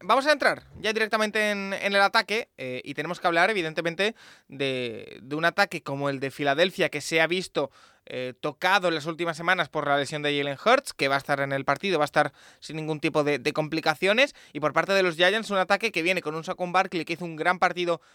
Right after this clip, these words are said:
en la ronda de wildcard, no quizá de mucho volumen, pero sí de, de acciones de bastante calidad, y un Daniel Jones que viene lanzado,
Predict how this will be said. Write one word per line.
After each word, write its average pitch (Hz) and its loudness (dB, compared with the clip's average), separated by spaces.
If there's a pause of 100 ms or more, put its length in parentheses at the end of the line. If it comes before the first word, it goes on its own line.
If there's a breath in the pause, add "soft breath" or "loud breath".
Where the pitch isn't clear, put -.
(160 soft breath)
en 156 -4
la 165 4
ronda 165 -2
de 160 2
wildcard, 208 2
no 220 -2
quizá 240 2 (200 soft breath)
de 196 2
mucho 208 2
volumen, 196 2
pero 156 -2
sí 175 -2
de, 180 4 (220 soft breath)
de 165 0
acciones 170 -2
de 175 0
bastante 170 -2
calidad, 175 2 (220 soft breath)
y 160 -6
un 170 -2
Daniel 165 2
Jones 185 2
que 170 -4
viene 190 2
lanzado, 147 0